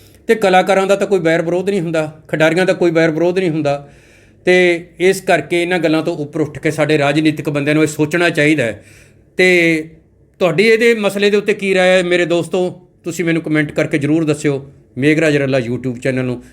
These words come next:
ਸਬਸਕ੍ਰਾਈਬ ਕਰਕੇ ਮੈਨੂੰ ਆਪਦਾ ਦੋਸਤ ਵੀ ਬਣਾਇਓ। ਤੁਹਾਡਾ ਬਹੁਤ ਬਹੁਤ ਧੰਨਵਾਦ।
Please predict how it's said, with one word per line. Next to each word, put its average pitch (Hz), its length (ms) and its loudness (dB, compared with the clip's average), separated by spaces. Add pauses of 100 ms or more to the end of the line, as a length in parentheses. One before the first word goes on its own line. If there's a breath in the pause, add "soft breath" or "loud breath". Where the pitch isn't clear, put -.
(140 loud breath)
ਸਬਸਕ੍ਰਾਈਬ 143 640 -2
ਕਰਕੇ 139 260 -2
ਮੈਨੂੰ 131 240 -2
ਆਪਦਾ 127 140 -2
ਦੋਸਤ 123 320 -6
ਵੀ 127 120 -4
ਬਣਾਇਓ। 120 340 -2 (260 loud breath)
ਤੁਹਾਡਾ 135 200 0
ਬਹੁਤ 123 240 -2
ਬਹੁਤ 113 200 -6
ਧੰਨਵਾਦ। 104 460 -6